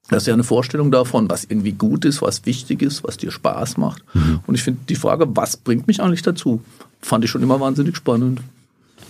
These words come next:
Speaker 2: Und wie, wie hat dich das dazu gebracht, dass sich das interessiert?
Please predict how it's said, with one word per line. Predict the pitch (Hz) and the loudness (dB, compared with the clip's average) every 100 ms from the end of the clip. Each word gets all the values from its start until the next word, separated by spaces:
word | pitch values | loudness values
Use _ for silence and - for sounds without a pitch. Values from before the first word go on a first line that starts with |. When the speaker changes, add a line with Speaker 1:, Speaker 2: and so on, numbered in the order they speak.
| - - | -10 -6
Speaker 2:
Und | 98 | -2
wie, | 101 - 87 80 | -2 -2 -6 -4
wie | 113 113 | 2 2
hat | 101 123 - _ _ - | 2 -2 -6 _ _ -2
dich | 123 - - | -2 -2 -2
das | 113 113 - | 0 0 0
dazu | 104 - | -6 -4
gebracht, | 104 - 95 135 151 - | -2 0 2 0 0 0
dass | 120 117 | 0 0
sich | 110 | 0
das | 113 110 | 0 0
interessiert? | 104 104 - 156 | 0 -2 0 -2